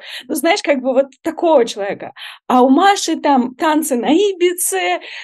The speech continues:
какой-то флирт, свидание, рассказы о том, как она куда-то путешествует, куда она ездит. Там настолько яркая, открытая, бьющая же вот такой энергией жизнь,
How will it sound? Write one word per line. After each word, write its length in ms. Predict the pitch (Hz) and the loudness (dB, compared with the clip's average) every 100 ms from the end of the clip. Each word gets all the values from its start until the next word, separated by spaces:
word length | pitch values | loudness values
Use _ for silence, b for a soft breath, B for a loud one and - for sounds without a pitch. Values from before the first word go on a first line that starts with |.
| - | -6
какой-то 440 | 254 254 294 277 | -4 -2 -2 -2
флирт, 460 | 262 311 381 403 - | -6 -6 -2 -2 -2
свидание, 760 | - 262 302 370 392 320 311 | -6 -4 -2 0 0 0 0
рассказы 400 | 269 320 359 370 | -2 -2 -4 -4
о 40 | 370 | -6
том, 160 | 370 | -10
как 160 | 349 339 | -10 -8
она 160 | 381 339 | -8 -6
куда-то 320 | 349 381 392 | -8 -8 -10
путешествует, 680 | 330 349 - 277 285 - - | -10 -10 -2 -4 -4 -14 -8
куда 200 | 269 339 | -6 -6
она 100 | 349 | -8
ездит. 220 | 349 262 | -12 -12
Там 140 | 254 | -10
настолько 640 | 226 311 - 339 320 262 202 | -10 -12 -12 -8 -8 -8 -14
яркая, 640 | 208 202 254 214 - 196 - | -10 -4 -4 -4 -12 -16 -14
открытая, 600 | 226 - 285 285 277 202 | -14 0 4 4 4 -2
бьющая 560 | 190 214 269 254 220 | -2 0 0 -2 -2
же 140 | 208 185 | 0 0
вот 140 | 202 | -2
такой 240 | 202 226 220 | -4 -4 2
энергией 520 | 247 254 196 180 190 | 4 2 0 -6 -6
жизнь, 380 | 208 370 466 | -2 0 -2